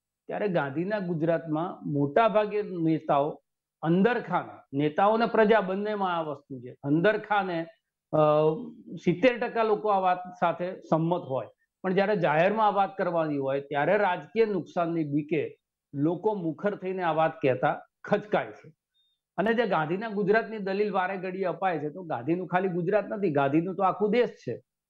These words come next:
તો ગાંધીના દેશમાં ગુજરાત સિવાય જો બધે દારૂની છૂટ હોય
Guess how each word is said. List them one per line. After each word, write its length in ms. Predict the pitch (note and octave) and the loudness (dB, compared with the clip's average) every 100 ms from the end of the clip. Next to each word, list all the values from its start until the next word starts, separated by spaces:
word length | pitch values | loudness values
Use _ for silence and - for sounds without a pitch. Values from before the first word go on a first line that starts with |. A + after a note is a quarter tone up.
| _ _ _ _ | _ _ _ _
તો 100 | D3+ | -2
ગાંધીના 460 | C3+ C3+ E3+ G#3 G#3 | 0 4 4 4 4
દેશમાં 640 | F#3+ F3 F#3 F#3 C#3 - _ - | 4 2 0 0 -2 -6 _ -6
ગુજરાત 440 | C#3+ D3 G3+ E3+ | -4 0 0 -2
સિવાય 240 | F#3 G3+ G3+ | -2 0 2
જો 140 | G3+ | 2
બધે 280 | F3+ D3+ G3+ | 2 0 0
દારૂની 600 | F#3+ F3 G3 E3+ G3 F3 | 2 0 -2 -8 -12 -14
છૂટ 300 | - G3 D#3 | -2 0 2
હોય 340 | C#3 F#3 C#3 | 4 4 2